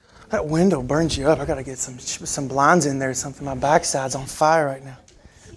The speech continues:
Oh, it's hot. Woo. Hey, it's good to be, uh, with you this morning. Um, if you're a guest, it's good to have you with us as well. Um, we are gonna be in the book of Philippians.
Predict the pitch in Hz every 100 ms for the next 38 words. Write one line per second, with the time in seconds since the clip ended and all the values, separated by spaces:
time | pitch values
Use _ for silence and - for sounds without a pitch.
0 | 185 254 254 156 - 185 180 - - -
1 | - - _ _ _ 269 403 403 - -
2 | - - - _ _ _ _ _ _ -
3 | 247 214 - 220 214 240 233 233 226 208
4 | 208 208 202 190 226 233 208 202 - 196
5 | 208 214 220 220 220 - - - 208 196
6 | 185 180 180 175 190 175 180 175 156 -
7 | 165 160 165 170 165 165 160 165 151 151
8 | 165 175 175 190 170 160 156 180 190 165
9 | 170 147 147 185 190 190 - 180 170 170
10 | 170 165 - _ _ _ 170 156 254 233
11 | - 208 214 208 185 147 120 127 - -